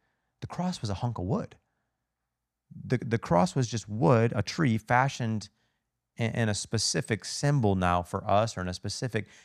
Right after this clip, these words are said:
pattern so they could stretch out their arms to nail them and their feet to nail them. They had a little rest for their head. I don't know, like, the Romans just came up with a torture mechanism.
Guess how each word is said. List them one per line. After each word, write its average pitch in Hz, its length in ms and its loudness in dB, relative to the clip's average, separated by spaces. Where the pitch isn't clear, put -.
pattern 117 480 4
so - 100 -4
they 110 80 4
could 101 160 -4
stretch - 480 2
out 123 240 4
their 101 160 4
arms 135 440 6
to 110 80 -4
nail 107 260 4
them 113 140 0
and 104 80 0
their 87 80 -2
feet - 360 2
to 107 100 -8
nail 98 220 0
them. 120 200 -2
They 98 140 -2
had 104 200 -10
a 117 60 -8
little 117 180 -6
rest 107 340 -6
for 113 120 -8
their 92 140 -2
head. - 260 -2
I 127 60 0
don't 123 120 -2
know, 107 140 0
like, 117 180 0
the 113 80 0
Romans 131 400 2
just 110 140 -8
came 120 180 -4
up 113 120 -4
with 113 140 -4
a 98 60 -2
torture 175 420 0
mechanism. 82 580 -6